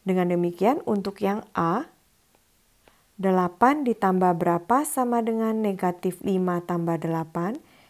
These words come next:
Ini sama dengan A plus B, sama dengan B plus A,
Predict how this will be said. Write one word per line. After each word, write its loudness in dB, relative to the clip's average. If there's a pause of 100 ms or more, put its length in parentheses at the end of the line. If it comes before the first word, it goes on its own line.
(140)
Ini -2
sama 0
dengan -2
A 2
plus -4
B, 0
sama -4
dengan -2
B -2
plus -8
A, 0